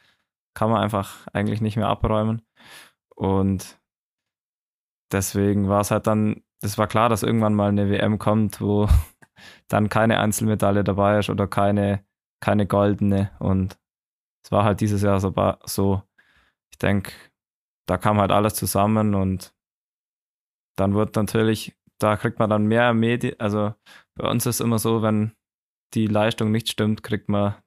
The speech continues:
das mediale Interesse, weil es wird immer so gesagt, „Ja, die Kombinierer, die gewinnen doch sowieso.“ Und wenn dann halt mal keiner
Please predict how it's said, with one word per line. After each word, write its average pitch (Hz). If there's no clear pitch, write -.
das 110
mediale 113
Interesse, 110
weil 101
es -
wird 123
immer 123
so 117
gesagt, 110
„Ja, 110
die 107
Kombinierer, 110
die 98
gewinnen 110
doch 104
sowieso.“ 104
Und 98
wenn 107
dann 104
halt 104
mal 104
keiner 110